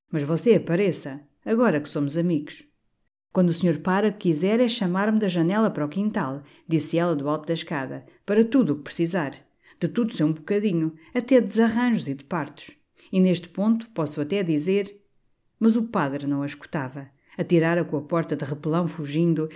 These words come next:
indignado daquela utilidade torpe assim brutalmente oferecida. Foi daí a dias que ele falou em casa da São Joaneira da filha do sineiro.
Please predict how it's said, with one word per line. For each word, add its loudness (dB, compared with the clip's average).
indignado 6
daquela 0
utilidade 0
torpe -2
assim -2
brutalmente -2
oferecida. -8
Foi 6
daí 8
a 6
dias 2
que -2
ele 2
falou 0
em 4
casa -6
da -2
São -2
Joaneira 2
da 4
filha -2
do -6
sineiro. -2